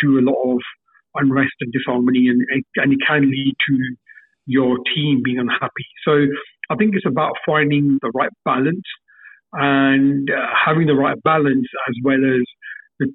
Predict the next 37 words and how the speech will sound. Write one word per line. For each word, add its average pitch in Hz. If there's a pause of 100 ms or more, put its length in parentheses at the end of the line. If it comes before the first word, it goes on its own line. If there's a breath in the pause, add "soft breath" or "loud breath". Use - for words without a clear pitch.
(120)
team 135 (400)
being 131 (160)
paid 147
well, 113
because 139
what 143
happens 139
sometimes 127
is 120
that 123
you've 123
got 139
a - (120)
team 143
that 127 (720)
is -
paid 165
well 117
but 127
is 123
not 123
performing, 147 (160)
or 135
a 123 (160)
team 143
that 127
is 127 (420)
underpaid 131
but 123
is 123 (140)
performing. 113
So 143
you've 139
got 185
to -
find 156
that, 131